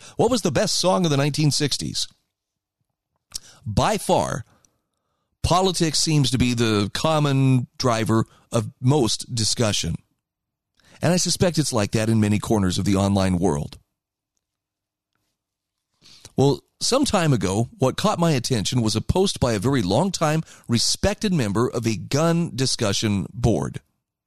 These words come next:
And he announced that a heavy burden had been lifted from his shoulders, and he went on to explain that he had decided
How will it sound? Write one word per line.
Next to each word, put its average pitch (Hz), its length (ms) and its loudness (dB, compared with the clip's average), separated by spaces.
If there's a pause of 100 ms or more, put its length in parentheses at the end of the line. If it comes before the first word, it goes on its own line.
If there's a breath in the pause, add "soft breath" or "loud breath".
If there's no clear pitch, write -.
(920 loud breath)
And 135 140 2
he 208 100 4
announced 190 380 2
that 170 140 2
a 123 80 0
heavy 202 280 0
burden 151 340 2
had 127 140 2
been 104 200 0
lifted 170 280 0
from 185 180 0
his 196 100 2
shoulders, 90 500 -2 (560 soft breath)
and 143 120 2
he 147 80 2
went 196 180 2
on 190 120 0
to 185 120 0
explain 170 360 0
that 110 120 -2
he 196 180 0
had 202 140 0
decided 127 540 -2